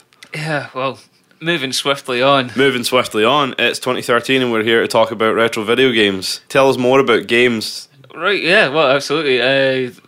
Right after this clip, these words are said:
Speaker 1: I mean, Christmas was nice. I think, like, because, uh, just before Christmas, uh, some very clever people came out with a virtual machine to mean that you can play Grim Fandango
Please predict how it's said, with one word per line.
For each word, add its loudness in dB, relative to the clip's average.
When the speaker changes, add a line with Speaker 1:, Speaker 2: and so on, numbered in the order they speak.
Speaker 1:
I -12
mean, -10
Christmas -6
was -10
nice. -2
I -8
think, -2
like, -2
because, 0
uh, 2
just -2
before -6
Christmas, -6
uh, -2
some -6
very -2
clever -4
people -10
came -6
out -4
with -10
a -6
virtual -8
machine -6
to -8
mean -4
that -6
you -10
can -10
play -4
Grim -2
Fandango -2